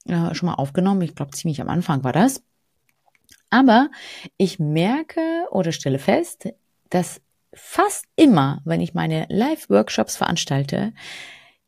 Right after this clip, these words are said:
die meisten Fragen drehen sich immer um den Broker.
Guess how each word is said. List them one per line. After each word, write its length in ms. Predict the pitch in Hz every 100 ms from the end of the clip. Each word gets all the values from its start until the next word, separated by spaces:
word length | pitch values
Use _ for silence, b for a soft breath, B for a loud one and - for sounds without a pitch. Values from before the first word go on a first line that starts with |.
| -
die 180 | 196 190
meisten 960 | 190 208 277 349 381 - - 262 294
Fragen 680 | - 226 214 175 151 196 208
drehen 300 | 165 165 156
sich 320 | 180 160 -
immer 460 | 220 247 285 294 -
um 160 | 185
den 180 | 196 196
Broker. 500 | 170 156 147 -